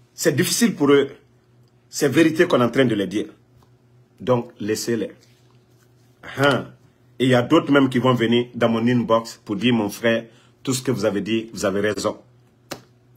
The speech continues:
Tout ce que vous avez dit, vous avez raison. » Nous, on n'est pas contre. Je l'ai dit. Pourquoi je vais être contre Assimi Goïta ? Mais on parle de démocratie. On parle de liberté. On parle de la,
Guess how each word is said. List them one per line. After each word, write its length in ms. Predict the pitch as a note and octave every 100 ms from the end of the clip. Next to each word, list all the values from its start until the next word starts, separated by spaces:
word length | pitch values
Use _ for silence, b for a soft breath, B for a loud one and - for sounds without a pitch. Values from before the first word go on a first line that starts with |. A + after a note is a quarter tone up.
| _ _ _ _ _ _ _ _ _ _ _
Tout 120 | D#3+
ce 80 | C#3
que 80 | C#3+
vous 120 | G#2
avez 160 | G#2+ G#2
dit, 160 | G#2+
vous 160 | G#2 G2
avez 160 | F#2
raison. » 320 | F#2+ G#2+ G2 G2 - _ _ _ _ _ _ _ _
Nous, 120 | F3
on 100 | B3
n'est 160 | E3+ C3
pas 160 | - D#3
contre. 340 | D#3+ C#3+ C3 -
Je 120 | E3
l'ai 120 | F#3+
dit. 320 | F#3 A3+ - - -
Pourquoi 240 | A#3 -
je 80 | F#3
vais 100 | F3+
être 100 | F3
contre 220 | E3+ D3+
Assimi 260 | B2+ D3+ C3+
Goïta ? 360 | A2+ - - - b b b b b b b _ _ _ _
Mais 80 | A#3+ C#4
on 140 | C4
parle 220 | C4 D4+
de 60 | G3+
démocratie. 720 | C#3+ F#3 F#3 F#3+ F3+ F#3 - _ _ _ _
On 140 | G#3
parle 280 | F#3+ A#3+ A#3
de 80 | E3
liberté. 680 | D3+ E3 F3+ F#3 G3 G#3 - b b b
On 140 | G#3
parle 260 | - C4 B3+
de 100 | F#3+
la, 120 | F#3